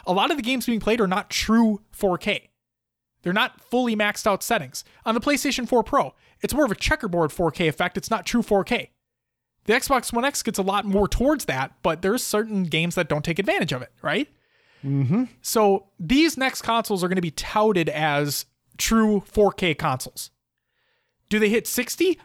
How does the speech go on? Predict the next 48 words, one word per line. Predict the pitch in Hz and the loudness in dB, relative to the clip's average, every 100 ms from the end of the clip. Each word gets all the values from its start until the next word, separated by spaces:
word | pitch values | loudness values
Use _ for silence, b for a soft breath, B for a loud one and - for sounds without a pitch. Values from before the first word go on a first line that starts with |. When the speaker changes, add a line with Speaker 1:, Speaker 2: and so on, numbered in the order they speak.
| - | -6
Speaker 1:
No | 156 170 151 | 0 2 2
way. | 123 127 110 - _ _ _ - | 0 -6 -8 -12 _ _ _ -6
Speaker 2:
No, | 139 | -2
it's | 135 | 0
gonna | 165 151 | 2 2
be | |
thirty | 127 127 117 110 | 2 0 0 -2
still. | 170 160 | 0 2
Speaker 1:
Yeah. | 156 131 | 0 0
Speaker 2:
I | 147 | -2
think | 151 | -2
that's | 143 | -2
what | 139 | -2
people | 139 135 | -2 0
are | 123 | 2
used | 120 120 - | 2 0 -2
to. | 117 113 | -4 -2
Speaker 1:
Yep, | 165 220 175 | -2 -2 0
but | 196 | 0
I | 185 | 0
think | - 254 262 | -2 -6 -4
they | 254 | -6
hit | 196 220 208 175 | -2 0 0 0
more | 202 | -2
close | - 196 185 - | 0 0 0 0
to | 190 185 | -2 0
a | 160 | 0
true | - - 220 226 202 165 - | 0 0 4 4 4 2 -2
four | - 190 175 | 0 2 2
K | - 175 | 0 -2
thirty | 151 - 180 170 165 | 0 0 2 2 2
F | 151 - | 0 -2
P | 160 | -2
S, | 147 - - - | -2 -4 -10 -18
full | - 226 202 180 151 - | 0 4 6 6 0 -4
ten | 196 170 | 0 2
eighty | 170 151 | 0 0
p, | 175 | -2
sixty | 147 175 - - 139 | -2 -2 -2 -2 -2
F | - | -2
P | 151 | -2
S | 135 131 | -2 -4
experience. | - - 101 110 - - - _ _ _ _ _ _ _ _ _ _ _ _ _ _ _ - | -6 -6 -8 -12 -10 -10 -10 _ _ _ _ _ _ _ _ _ _ _ _ _ _ _ -2
But | 165 | 0
again, | 170 285 131 131 _ _ | 2 2 0 -8 _ _
like | 156 160 - | -6 -4 -4
you | |
said, | - 240 131 | -2 -2 -4